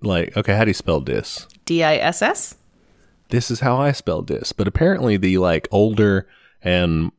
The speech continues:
Speaker 1: like, initially correct spelling is D I S.
Speaker 2: Oh, I did not know this.
Speaker 1: People apparently use both, and the use of D I S S is on the rise.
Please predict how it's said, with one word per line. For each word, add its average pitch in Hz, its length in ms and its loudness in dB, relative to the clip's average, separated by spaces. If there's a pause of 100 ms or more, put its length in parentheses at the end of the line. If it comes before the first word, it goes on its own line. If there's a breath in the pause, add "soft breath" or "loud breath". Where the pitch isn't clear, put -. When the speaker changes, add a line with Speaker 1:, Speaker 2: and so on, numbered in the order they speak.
(480)
Speaker 1:
like, 101 300 -2
initially 113 560 4
correct 98 440 0
spelling 104 420 2
is 80 120 -4
D 82 180 0
I 82 140 2
S. - 500 -2 (480 soft breath)
Speaker 2:
Oh, 247 500 2 (160)
I 156 100 0
did 147 200 0
not 151 200 0
know 359 160 2
this. - 580 -8
Speaker 1:
People 143 420 4
apparently 135 460 4
use 110 180 2
both, 95 420 4
and 87 380 0
the 92 240 -2
use 101 300 2
of 90 260 0
D 95 180 0
I 82 120 2
S 82 360 -4
S 139 340 0
is 95 180 -4
on 87 180 2
the 78 120 0
rise. 85 680 -2